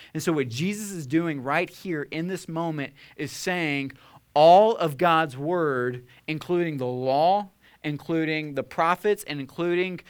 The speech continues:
um, the wisdom literatures, the Psalms, are meant to be fulfilled by me arriving on the scene. He's recognizing the thirty-nine books as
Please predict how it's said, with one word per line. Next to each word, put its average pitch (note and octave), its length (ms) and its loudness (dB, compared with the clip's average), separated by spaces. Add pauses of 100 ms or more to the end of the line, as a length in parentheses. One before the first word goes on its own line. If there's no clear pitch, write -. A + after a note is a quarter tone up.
(180)
um, D3 480 -2
the C#3+ 500 -2
wisdom D#3+ 540 -2
literatures, C#3 640 -4
the C3 100 -10
Psalms, C#3 840 -2 (540)
are D3 180 0
meant D3+ 440 -4
to D3+ 340 -4
be C#3 180 -4
fulfilled C3 960 -4 (240)
by C3+ 220 -2
me C3+ 240 -6
arriving A#2+ 460 -8
on A2 120 -10
the G#2+ 60 -14
scene. A2 320 -16 (1600)
He's F3+ 300 -2
recognizing C#3 1300 -2 (320)
the C#3 100 -6
thirty-nine D3+ 640 -6
books A#2+ 500 -10 (400)
as B2+ 520 -2